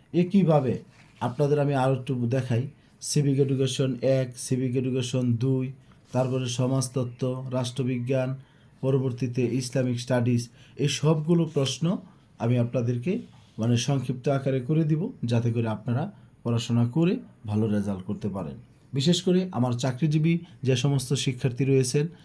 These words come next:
আপনারা পড়াশোনার সময় পাচ্ছেন না, এখন আপনাদের আগামী সেপ্টেম্বর মাসে আপনাদের যে পরীক্ষাটা অনুষ্ঠিত হবে, এই পরীক্ষায় যাতে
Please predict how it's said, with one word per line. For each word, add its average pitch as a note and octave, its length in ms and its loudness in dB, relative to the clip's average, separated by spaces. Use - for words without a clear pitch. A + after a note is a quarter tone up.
আপনারা B2+ 360 0
পড়াশোনার C3 560 0
সময় C3+ 220 0
পাচ্ছেন C3+ 340 0
না, C#3 140 0
এখন C#3 320 2
আপনাদের C3+ 480 2
আগামী C3+ 400 4
সেপ্টেম্বর D3+ 600 4
মাসে C3+ 300 2
আপনাদের B2+ 500 0
যে A#2+ 180 4
পরীক্ষাটা C3+ 480 0
অনুষ্ঠিত C3 480 0
হবে, C3+ 260 2
এই A#2 140 2
পরীক্ষায় C3 520 0
যাতে A#2+ 300 2